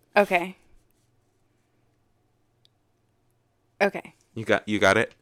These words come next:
Speaker 1: Are you ready?
Speaker 2: All right. And, uh, I want you to do a slate.
Speaker 1: <laughs> But what's the name of this?
Speaker 2: Oh, I, I don't know. You're just gonna make up whatever name you want.
Speaker 1: Okay.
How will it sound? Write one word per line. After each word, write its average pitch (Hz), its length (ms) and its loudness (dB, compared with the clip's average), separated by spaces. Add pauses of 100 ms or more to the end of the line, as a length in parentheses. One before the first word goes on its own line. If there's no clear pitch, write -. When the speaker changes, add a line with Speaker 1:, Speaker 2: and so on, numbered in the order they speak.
Speaker 1:
Are 196 80 -4
you 185 100 -2
ready? 185 280 -8 (120)
Speaker 2:
All - 80 -2
right. 127 240 -2 (280)
And, 104 300 0
uh, 95 220 2
I 101 60 -4
want 101 120 -2
you 104 80 -2
to 98 120 -4
do 90 200 -2
a 90 40 -6
slate. 110 400 -2 (1040)
Speaker 1:
<laughs> - 80 10 (760)
But 226 180 -2
what's 240 260 0
the 240 80 0
name 262 180 4
of 220 160 -4
this? 233 540 2
Speaker 2:
Oh, 135 200 4
I, - 220 -2
I 196 80 2
don't 135 140 4
know. 98 100 2
You're 127 160 0
just - 140 -4
gonna 120 220 2 (200)
make 135 160 0
up 123 80 -4
whatever 131 240 0
name 139 160 -2
you 156 120 -4
want. 127 200 -2 (2750)
Speaker 1:
Okay. 196 220 -2